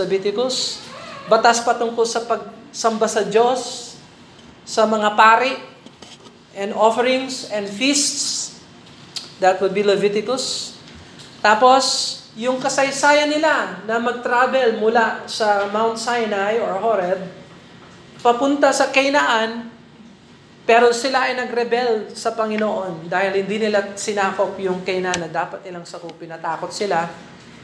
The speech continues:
sa mga higante at naniwala sila sa evil report. So, pag-aalaga, sinumpa sila ng Diyos dahil sa kawalan ng paniniwala nila sa Diyos.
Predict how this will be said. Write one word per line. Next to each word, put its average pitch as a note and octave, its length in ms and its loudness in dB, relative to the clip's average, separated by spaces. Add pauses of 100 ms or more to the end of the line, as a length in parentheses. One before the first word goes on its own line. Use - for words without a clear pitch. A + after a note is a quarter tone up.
sa - 160 -6
mga F3 240 0
higante E3+ 640 -2 (1120)
at G3 220 -2
naniwala G3+ 560 6
sila G3+ 260 -2
sa G3+ 160 -6
evil G3+ 460 -6
report. F3+ 420 -4 (1120)
So, G#3+ 480 8 (420)
pag-aalaga, A3 640 4
sinumpa G#3+ 480 -4
sila A3 240 0
ng C4 220 -2
Diyos A3 340 0
dahil F#3 240 0
sa F#3 320 -2
kawalan F#3+ 320 0
ng F#3+ 240 -6
paniniwala F#3 640 -4
nila F#3 160 -4
sa F#3+ 160 -6
Diyos. D#3 480 -10